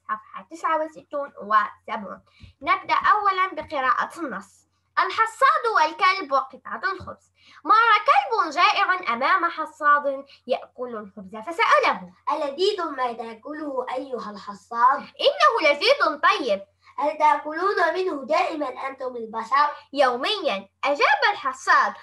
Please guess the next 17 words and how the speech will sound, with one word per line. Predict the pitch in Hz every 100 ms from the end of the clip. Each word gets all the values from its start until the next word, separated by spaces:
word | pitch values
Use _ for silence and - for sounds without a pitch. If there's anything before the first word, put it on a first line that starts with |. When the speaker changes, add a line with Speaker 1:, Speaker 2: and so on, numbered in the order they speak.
| -
Speaker 1:
"وربما | 254 262 285 285 339 480 466 453 453 - _
عدة | 254 - - 807 523 381
مرات | 302 294 349 -
في | 508 523 539
اليوم." | 539 453 440 453 466 _ _ -
Speaker 2:
"إني | 392 370 349 330 277 339
أرغب | 349 302 294 294 277
في | 277 -
أن | 226 - _ -
آكل | 339 330 277 247 196 _ _ -
منه | 339 302 202 185 _ _
كل | 285 294 302
يوم | 359 320 196 - _ _ _ _ -
أيضًا، | 359 294 196 - _ _ _ _ _ _ _ _ _ _
فكيف | - 339 440 440
أحصل | 349 320 - - 302 294
على، | 277 294 294 285